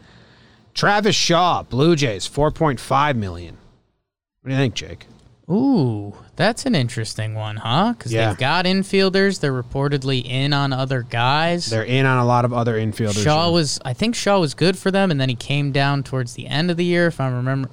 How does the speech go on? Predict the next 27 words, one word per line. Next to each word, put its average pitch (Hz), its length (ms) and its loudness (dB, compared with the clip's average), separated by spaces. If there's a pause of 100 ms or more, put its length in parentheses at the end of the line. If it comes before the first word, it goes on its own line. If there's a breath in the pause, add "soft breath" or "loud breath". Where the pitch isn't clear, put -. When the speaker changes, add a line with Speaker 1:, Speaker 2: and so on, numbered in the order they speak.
(120)
Speaker 2:
I'll 226 160 2
go 311 560 4 (880)
non-tender. 214 680 2
I 113 80 0
think 151 180 0
if 160 100 0
they 165 120 2
really 156 300 4
want 147 340 2
him, 147 140 -2
they 131 100 -2
th-, 123 140 -10
probably 131 260 0
think 127 240 -6
they 131 120 -4
could 123 120 -6
get 127 160 -2
him 127 100 -4
at 123 120 -2
a, 120 400 -4
at 123 100 -8
a 120 60 -6
lower 123 220 -4
price 131 340 -6
tag 110 240 -8
than 117 100 -18
that. 113 160 -14